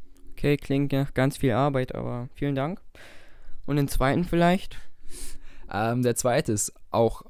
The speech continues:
Speaker 2: ein relativ einfacher, und zwar ist es, beginne jeden Tag zur gleichen Zeit mit dem Lernen. Das bedeutet ganz einfach, dass dein Körper so eine Art Routine entwickelt und dein Gehirn damit auch in Verbundenheit steht,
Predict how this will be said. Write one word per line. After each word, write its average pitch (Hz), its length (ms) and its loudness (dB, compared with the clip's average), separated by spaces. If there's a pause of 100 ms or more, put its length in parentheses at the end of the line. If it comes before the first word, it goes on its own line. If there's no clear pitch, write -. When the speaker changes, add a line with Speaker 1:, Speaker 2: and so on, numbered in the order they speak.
(340)
Speaker 2:
ein 104 240 -4
relativ 104 420 0
einfacher, 117 460 2
und 101 100 0
zwar 98 240 2
ist 110 140 0
es, - 240 -2
beginne 131 340 4
jeden 143 380 4
Tag 120 320 -2
zur 110 120 0
gleichen 113 320 2
Zeit 113 300 2
mit 92 160 -2
dem 87 80 0
Lernen. 87 420 -2 (760)
Das - 160 -4
bedeutet 123 320 2
ganz 113 160 2
einfach, 113 300 0
dass 101 160 -2
dein 95 180 0
Körper 107 680 2 (280)
so 107 140 -4
eine 95 160 0
Art 98 200 -2
Routine 131 380 2
entwickelt 123 680 2 (640)
und 113 240 2
dein 107 160 4
Gehirn 113 320 4
damit 104 320 0
auch 117 340 2 (160)
in 120 140 0
Verbundenheit 113 640 0
steht, 107 400 0